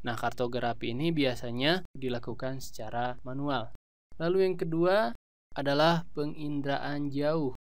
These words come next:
atau sering disingkat dengan indraja. Ilmu dan seni untuk mendapatkan informasi mengenai suatu objek di permukaan bumi tanpa berhubungan langsung dengan objek yang akan dikaji.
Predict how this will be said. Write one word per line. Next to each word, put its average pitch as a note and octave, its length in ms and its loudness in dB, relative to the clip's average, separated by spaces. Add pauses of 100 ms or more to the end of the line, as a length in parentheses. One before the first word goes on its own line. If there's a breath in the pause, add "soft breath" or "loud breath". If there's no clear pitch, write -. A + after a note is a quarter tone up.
atau C#3 260 2
sering C3 380 -2
disingkat B2 580 0
dengan B2+ 460 -2 (160)
indraja. C3 560 0 (360)
Ilmu C#3+ 400 2
dan D3+ 240 6
seni C#3 320 -2
untuk C#3+ 400 -2
mendapatkan C#3+ 640 4
informasi C#3 720 0
mengenai C3 400 0
suatu A#2 380 -6
objek A2+ 340 -2
di A2 140 -6
permukaan D#3 640 -2
bumi A2+ 380 -2 (240)
tanpa C#3 500 4
berhubungan C#3+ 640 0
langsung C3 560 -2
dengan C3+ 460 -2
objek B2 540 -4
yang B2+ 160 -4
akan B2 320 -8
dikaji. B2+ 580 -4